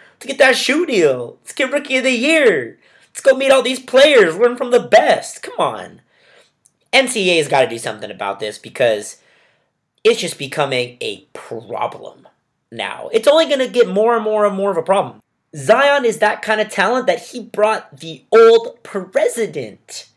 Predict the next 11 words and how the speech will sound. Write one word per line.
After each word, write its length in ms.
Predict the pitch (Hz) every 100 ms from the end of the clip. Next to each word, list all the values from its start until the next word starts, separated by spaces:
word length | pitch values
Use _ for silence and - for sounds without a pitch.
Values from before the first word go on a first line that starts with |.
| _ _ _ _
to 140 | 226
the 140 | 175 156
game, 480 | 156 135 110 104
Barack 480 | 120 196 196 - -
Obama. 840 | - 170 123 190 392 392 151 104 _ _ _ _ _
He 120 | _
brought 300 | 294 285 269
Spike 500 | - - - 269 269
Lee. 720 | 202 151 139 320 453 156 110 _ _ _ _ _
Guys 340 | - 254 277 -
traveled 680 | - 254 262 226 208 180